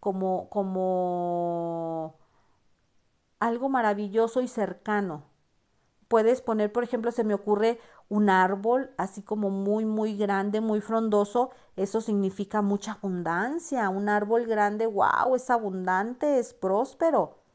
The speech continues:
Entonces, si pones un árbol, dices, "Este es mi dinero". Y entonces le pones un nombre. Y entonces pue-, podría ser que le pongas,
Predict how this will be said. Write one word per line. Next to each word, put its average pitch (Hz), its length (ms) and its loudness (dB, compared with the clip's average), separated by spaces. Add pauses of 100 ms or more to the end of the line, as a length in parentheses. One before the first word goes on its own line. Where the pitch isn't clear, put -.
(680)
Entonces, 214 640 4 (280)
si - 260 -8
pones 208 360 -2
un 262 120 0
árbol, 240 480 2
dices, 202 400 -8
"Este 196 300 -6
es 202 80 -14
mi 196 160 -4
dinero". 175 480 -8 (1000)
Y 220 120 2
entonces 220 360 0
le 233 100 2
pones 220 340 -4
un 226 180 -2
nombre. 269 460 2 (1300)
Y 202 140 2
entonces 196 600 0
pue-, 196 240 4
podría 196 460 4
ser 277 360 4 (520)
que 202 100 0
le 190 140 4
pongas, 180 1900 4